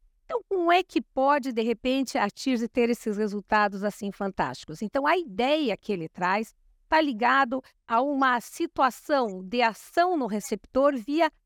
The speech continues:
arrestina. Então, o que que essa arrestina faz? Ela é um dessensibilizante e, ao mesmo tempo, ela faz a internalização do receptor. Então, qual que seria a ação da tirzepatide com relação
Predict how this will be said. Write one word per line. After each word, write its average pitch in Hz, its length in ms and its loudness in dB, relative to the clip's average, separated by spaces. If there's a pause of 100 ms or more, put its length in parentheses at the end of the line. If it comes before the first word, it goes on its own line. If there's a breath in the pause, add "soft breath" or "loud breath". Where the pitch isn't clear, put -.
(120)
arrestina. 233 840 -4 (400)
Então, 381 220 0
o - 20 0
que - 140 -10
que - 100 -2
essa 359 220 0
arrestina 285 680 -2
faz? 165 440 -6 (200)
Ela 269 200 0
é 269 40 0
um 254 220 -4
dessensibilizante 247 1500 -4 (340)
e, 302 60 2
ao 330 80 6
mesmo 349 280 -2
tempo, 339 420 -4 (220)
ela 285 180 2
faz 349 280 -2
a 320 100 0 (100)
internalização 330 1000 -2
do 269 80 -2
receptor. 254 480 -4 (320)
Então, 440 280 0 (100)
qual 554 220 0
que 415 120 0
seria 285 440 0
a 226 60 0
ação 294 420 -2
da 226 120 0
tirzepatide 294 800 -4
com 302 200 -4
relação 254 560 -2